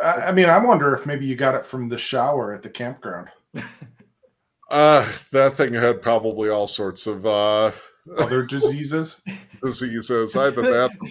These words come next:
Speaker 2: Portos
Speaker 3: Sure.
Speaker 2: at the, uh, at the, at the, uh, lot, or
Speaker 1: Oh, right, yeah.
Speaker 2: bathroom at the show, or any number of, like, the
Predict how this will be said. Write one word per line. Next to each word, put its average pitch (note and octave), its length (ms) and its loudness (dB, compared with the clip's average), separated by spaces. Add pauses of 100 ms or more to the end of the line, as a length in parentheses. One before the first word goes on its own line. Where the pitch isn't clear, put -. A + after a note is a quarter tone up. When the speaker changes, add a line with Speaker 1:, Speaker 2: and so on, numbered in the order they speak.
Speaker 2:
Portos B2+ 440 -2 (240)
Speaker 3:
Sure. B2 100 -2
Speaker 2:
at G#2+ 140 -8
the, G#2+ 260 -10
uh, A2+ 480 -4
at - 140 -10
the, G#2 340 -4 (100)
at G#2 200 -8
the, F#2+ 340 -8 (140)
uh, F#2 320 -8
lot, B2+ 640 -4 (120)
or F#2+ 640 -8 (380)
Speaker 1:
Oh, A#2+ 160 -2
right, A2+ 100 -6
yeah. D3 260 0
Speaker 2:
bathroom C#3+ 400 -6
at C3+ 140 -10
the C#3 80 -6
show, C3 880 -2
or G2 760 -8 (440)
any B2+ 240 -6
number A#2 480 -4
of, G#2 140 -8
like, G#2+ 340 -6
the G#2 320 -6